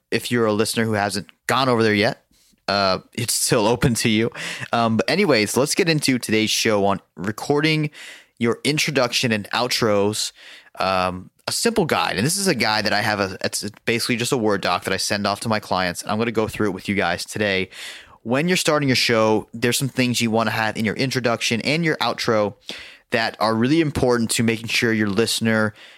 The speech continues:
is thanked properly. They know who you are. They know what the show's about, and they're in the right place. So you're respecting their time, and then you're also giving them calls to action, or I E, you know, just basically, like, hey, their marching orders. Like, "Hey, I want you to do this.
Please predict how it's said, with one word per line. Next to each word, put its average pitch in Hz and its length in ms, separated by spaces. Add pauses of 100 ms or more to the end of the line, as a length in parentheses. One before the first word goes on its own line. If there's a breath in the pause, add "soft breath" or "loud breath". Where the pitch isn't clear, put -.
(180 loud breath)
is - 280
thanked 139 340
properly. 151 560
They 117 180
know 104 160
who 101 140
you 117 260
are. 131 240
They 110 100
know 101 140
what 90 140
the - 60
show's 98 240
about, 98 420
and 101 180
they're 113 200
in 107 140
the 92 80
right 85 180
place. 85 260
So 95 320 (320 loud breath)
you're 110 180
respecting 117 560
their 170 140
time, 113 540
and 104 160
then 104 80
you're 104 180
also 110 640 (460 loud breath)
giving 147 260
them 143 180
calls 131 400
to - 100
action, 113 340
or 120 240
I 170 140
E, 185 320 (100)
you 165 140
know, 131 80
just - 220
basically, 175 320
like, 147 200
hey, 151 120
their 123 140
marching 123 340
orders. 87 260
Like, 90 140
"Hey, 135 120
I 101 60
want 95 240
you 95 80
to 92 60
do 90 100
this. 147 400